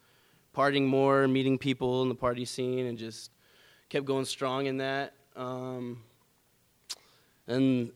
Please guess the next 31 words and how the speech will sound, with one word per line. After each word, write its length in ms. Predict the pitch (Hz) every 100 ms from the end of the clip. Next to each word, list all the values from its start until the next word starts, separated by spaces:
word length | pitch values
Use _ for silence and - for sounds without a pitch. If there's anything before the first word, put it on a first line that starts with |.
| _
somehow, 580 | - 160 156 165 160 156
some 300 | 147 156 147
way, 400 | 143 147 151 143 131 - 123
uh, 280 | 120 120 120
I 20 |
was 240 | 120 110
led 240 | 117 123 120
here 200 | 123 123
to 80 |
U-Turn. 580 | 113 120 123 139 139 143 - _ _ _ _ _ _ _ -
Um, 500 | 120 117 113 104 - _ _ _ -
I 100 | 131
knew 180 | 147 156
it 100 | 151
was 100 | 139
a 60 |
God 320 | 131 127 143 139
program. 560 | 151 139 147 147 151
I 60 | 127
knew 100 | 127
it 40 |
was 120 | 123
based 320 | 113 123 131 131
on 100 | 123
the 80 |
Lord, 460 | 120 127 135 143 139 - _ -
and 520 | 123 120 120 117 110
I 60 | 107
didn't 180 | 127 113
like 200 | 120 -
that. 280 | 143 143